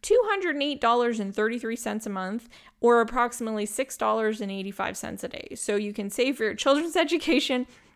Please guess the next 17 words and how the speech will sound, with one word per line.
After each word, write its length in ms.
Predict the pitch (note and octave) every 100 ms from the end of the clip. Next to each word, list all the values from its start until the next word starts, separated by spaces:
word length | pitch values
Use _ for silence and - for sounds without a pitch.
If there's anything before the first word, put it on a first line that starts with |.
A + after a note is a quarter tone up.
| -
and 320 | G3 G3 G3
maximize 600 | A3 B3 - D4 C#4 B3+
that 240 | B3 A3 G#3
grant, 420 | G#3+ G#3 G#3+ A3 - - -
you 100 | G#3
know, 180 | G3
for 100 | G3
the 80 | G3
cost 460 | G3+ A#3 A#3 A#3 A3+
of 100 | F#3+
a 300 | F#3 F3+ G3 _ _
fancy 400 | - C4 B3+ B3+
Starbucks 420 | - G3 F#3 G3
drink 300 | - - -
every 180 | - -
day. 160 | - -
So 320 | - A3 F3+